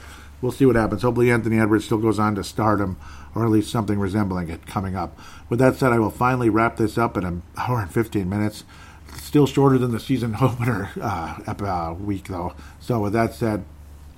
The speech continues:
take care. Please do give a, a positive rating on iTunes or Stitcher or any other application if they allow you to.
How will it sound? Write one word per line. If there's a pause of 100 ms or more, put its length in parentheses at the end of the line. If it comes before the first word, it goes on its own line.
(360)
take
care. (320)
Please
do
give
a,
a
positive
rating
on
iTunes
or
Stitcher
or
any
other
application
if
they
allow
you
to.